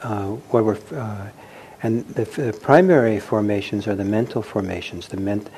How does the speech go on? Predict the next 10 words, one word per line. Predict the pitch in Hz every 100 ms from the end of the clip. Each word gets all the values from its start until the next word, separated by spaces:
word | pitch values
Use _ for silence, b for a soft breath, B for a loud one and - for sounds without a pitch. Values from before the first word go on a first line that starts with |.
| B B
the, | 107 -
uh, | 117
formations | - 139 156 156 135
also | 135 - 147
means | 135 110
that | 123 131
which | 131 -
does | 120 -
the |
forming, | - - 131 123 104 76 -